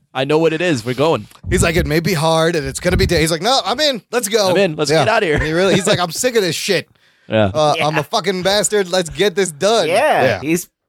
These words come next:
Speaker 3: he's been having a hard life his whole, you know, this whole, he's like a blacksmith. I don't know
Speaker 1: Yeah.
Speaker 3: what the fuck he's doing.
Speaker 1: He's a blacksmith in hide-, a bastard blacksmith in hiding.
Speaker 3: Yeah.
Speaker 2: He was pissed. He's like, "Do you know what they did to me when
Speaker 3: He's
Speaker 2: you
Speaker 3: waiting
Speaker 2: sold
Speaker 3: for his
Speaker 2: me?"
Speaker 3: moment.
Speaker 2: Yeah.
Speaker 3: He, he, that's the only time he's gonna happen.
Speaker 2: So,
Speaker 3: Yeah.
Speaker 2: I mean, I think season eight will get some fucking badass Ge-, Gendry,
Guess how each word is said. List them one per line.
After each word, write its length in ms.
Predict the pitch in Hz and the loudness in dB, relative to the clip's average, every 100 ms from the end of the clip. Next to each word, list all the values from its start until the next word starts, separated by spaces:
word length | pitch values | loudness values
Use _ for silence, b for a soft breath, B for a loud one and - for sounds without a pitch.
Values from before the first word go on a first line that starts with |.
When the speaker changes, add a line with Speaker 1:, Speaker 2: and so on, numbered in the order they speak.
| _ _ _ _ _ - | _ _ _ _ _ -14
Speaker 3:
he's 160 | 139 | -12
been 140 | 165 175 | -6 -2
having 200 | 165 156 | 0 2
a 40 | |
hard 220 | 127 143 147 | 2 2 2
life 240 | 160 156 | 2 0
his 100 | 113 | -2
whole, 380 | 117 131 135 92 | 0 2 0 -2
you 100 | 143 | -4
know, 160 | 113 | 0
this 160 | 113 117 | 0 -2
whole, 160 | 131 131 b b - | 0 0 b b -2
he's 180 | 143 | 0
like 80 | 135 | 2
a 200 | 92 85 76 | 0 -4 -6
blacksmith. 720 | 110 147 - 160 170 165 - | -4 -2 -2 -2 0 0 -6
I 100 | - | -8
don't 100 | 143 | -2
know 40 | |
Speaker 1:
Yeah. 60 | 95 | 0
Speaker 3:
what 20 | 95 | -2
the 60 | - | -4
fuck 180 | 104 | -8
he's 160 | 95 87 | -6 -6
doing. 200 | 85 80 - | -8 -10 -8
Speaker 1:
He's 120 | 123 | -2
a 80 | 127 | -2
blacksmith 580 | 117 131 139 - 135 120 | 2 2 0 0 -2 0
in 80 | 113 | 0
hide-, 300 | 110 117 117 | 2 2 0
a 160 | 113 104 | 0 -2
bastard 560 | - 120 117 - 120 104 | 0 0 2 0 -2 0
blacksmith 440 | 110 107 110 104 | 0 0 0 -2
in 60 | 101 | -2
hiding. 400 | 90 104 113 107 _ _ _ | 0 2 2 0 _ _ _
Speaker 3:
Yeah. 260 | 104 104 113 | -8 -4 2
Speaker 2:
He 80 | |
was 140 | 190 185 | 2 0
pissed. 380 | - 202 226 - | -2 0 0 -2
He's 160 | 175 | -2
like, 160 | 175 165 | -2 -2
"Do 80 | 214 | -2
you 100 | 403 | 0
know 160 | 247 | 0
what 160 | 254 247 | 0 0
they 140 | 226 | -2
did 240 | 190 214 226 | -2 -2 0
to 100 | 214 | -2
me 160 | 262 | 0
when 80 | 247 | 0
Speaker 3:
He's 60 | 208 | 2
Speaker 2:
you 40 | |
Speaker 3:
waiting 120 | 226 | 2
Speaker 2:
sold 140 | 208 202 | 2 2
Speaker 3:
for 40 | 185 | 4
his 100 | 220 | 2
Speaker 2:
me?" 80 | |
Speaker 3:
moment. 380 | 170 208 170 110 | 2 0 0 0
Speaker 2:
Yeah. 180 | 143 113 | 0 -2
Speaker 3:
He, 360 | 113 127 104 120 | -4 -8 -8 -14
he, 180 | 98 139 | -16 -18
that's 200 | 123 131 | -16 -8
the 40 | |
only 120 | 165 | -6
time 140 | 156 151 | -2 -2
he's 100 | 131 | -2
gonna 180 | 135 120 | -4 -4
happen. 260 | 131 127 | -6 -6
Speaker 2:
So, 180 | 170 180 | -2 0
Speaker 3:
Yeah. 120 | 156 | 2
Speaker 2:
I 60 | 160 | 0
mean, 140 | 175 | 0
I 100 | 180 | 0
think 180 | 160 180 | 0 -2
season 320 | - 196 165 | 0 0 0
eight 240 | 165 165 147 | 2 0 0
will 120 | 151 | 0
get 160 | 151 147 | 0 0
some 160 | 135 | 0
fucking 300 | 131 147 143 | -2 -2 -2
badass 440 | 131 147 143 139 - | 0 2 2 0 0
Ge-, 260 | 143 135 | -4 -4
Gendry, 440 | 123 139 135 131 | -2 0 2 0